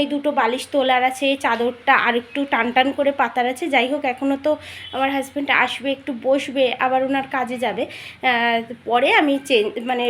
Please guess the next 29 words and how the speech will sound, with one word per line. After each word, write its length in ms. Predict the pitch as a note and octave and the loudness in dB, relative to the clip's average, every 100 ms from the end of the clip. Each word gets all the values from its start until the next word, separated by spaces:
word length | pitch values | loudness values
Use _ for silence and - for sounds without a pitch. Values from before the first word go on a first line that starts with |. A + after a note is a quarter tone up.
| A#3 | -2
ভালো 160 | B3 B3 A#3+ | -2 -2 0
করে 120 | A#3 A3+ | -2 -2
পাতবো, 280 | F#3 F3 G3 G#3+ | -4 -6 -6 -6
আপনাদেরকে 440 | G#3+ A#3 A#3+ A#3+ G4+ | -4 -4 -2 0 2
এমনি 160 | E4 C#4 C4+ | 4 2 -2
একটু 160 | - A3+ | -4 0
দেখিয়ে 280 | G#3+ - G#3 F#3 | 0 0 -2 0
দিলাম। 180 | F#3 G3 - - - B3+ | -2 -6 -12 -20 0 2
এই 60 | A3 | 2
দেখুন, 200 | G#3+ A3+ G3+ | 2 0 0
আমার 140 | A#3 A#3 | 0 0
ঘর 120 | A#3+ G#3+ | -2 0
গোছানোই 420 | A3 A3+ A3 G3+ F3+ | -4 -4 -4 -2 -2
আছে। 180 | F#3 F#3+ - G#3 G#3 | -6 -10 -8 -8 -6
আর 260 | G#3+ G#3+ G#3 - - - - - - - B3+ | -6 -8 -10 -16 -20 -20 -20 -20 -20 -4 -2
বললামই 380 | C4+ C4+ D4 D4 | 0 0 -2 -2
তো, 40 | D#4 | -2
কেবল 220 | B3+ A#3+ C#4+ C4 | 0 2 0 0
মুছলাম। 380 | C4+ - E4+ D4 | -4 -4 -4 -2
এই 60 | G#3+ | -4
দেখুন, 200 | A3+ B3 A#3+ - | -8 -8 -10 -8
সব 260 | C4 C#4+ C#4+ G#3 | -4 -4 -4 -10
ভিজা 280 | A3 G#3+ F#3+ | -8 -6 -6
ঘরটর, 440 | A#3 G#3 G#3+ - - - - - - - | -4 -6 -6 -12 -14 -14 -20 -20 -20 -6
সব 160 | A#3+ G#3+ | -4 -2
এই 60 | G3 F3+ | -4 -6
দেখুন, 280 | - A#3 A#2+ - - - - - | -12 -14 -14 -16 -20 -20 -20 -8
সব 200 | C#4+ D4+ - | -4 -4 -6
ভিজা, 300 | A3 - | -10 -8